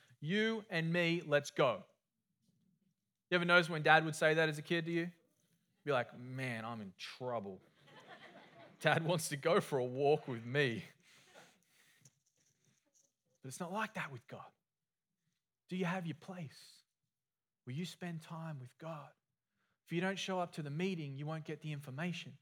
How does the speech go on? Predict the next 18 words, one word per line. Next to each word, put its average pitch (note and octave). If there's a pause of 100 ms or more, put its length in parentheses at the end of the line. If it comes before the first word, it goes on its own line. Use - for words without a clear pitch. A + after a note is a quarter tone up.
(500)
If C#3+
you F#3
don't G3
show F#3+
up F#3
to F3+
the D#3+
appointment, E3+
you D#3+
won't F3 (140)
find F#3
out F3
what D#3+
you E3+
need E3+
to C3
do A#3
next. D#3